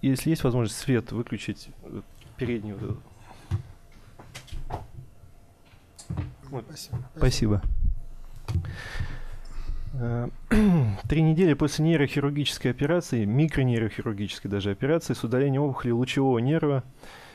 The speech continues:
Speaker 1: со специфической техникой, которая была выполнена в одном из стационаров нашего города.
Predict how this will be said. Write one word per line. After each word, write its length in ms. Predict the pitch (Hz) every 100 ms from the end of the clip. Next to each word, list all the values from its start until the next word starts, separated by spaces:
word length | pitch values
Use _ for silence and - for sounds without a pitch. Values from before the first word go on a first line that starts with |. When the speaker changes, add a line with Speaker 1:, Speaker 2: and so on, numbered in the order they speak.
| -
Speaker 1:
со 340 | - - - 131
специфической 680 | - - - - 123 - 131
техникой, 420 | - 156 143 120
которая 260 | - 123
была 220 | 120 120 120
выполнена 680 | 139 139 123 113 110 104 - -
в 80 | 110
одном 240 | 117 131
из 60 | 123
стационаров 520 | - - 117 113 104
нашего 380 | 110 104 113 110
города. 400 | 107 104 101 110